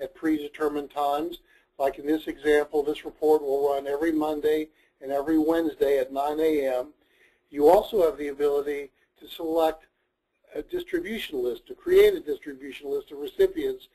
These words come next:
that will get that report automatically. Very powerful add-on to the H R Help Desk. This is new in version five.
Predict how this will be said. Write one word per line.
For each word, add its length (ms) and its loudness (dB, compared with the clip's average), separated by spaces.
that 100 -2
will 160 -2
get 240 -2
that 200 0
report 520 2
automatically. 840 -6
Very 300 2
powerful 640 2
add-on 560 0
to 400 -4
the 120 -4
H 220 -4
R 140 -4
Help 220 -4
Desk. 200 -6
This 280 -8
is 160 -6
new 220 0
in 100 -4
version 400 -2
five. 440 -6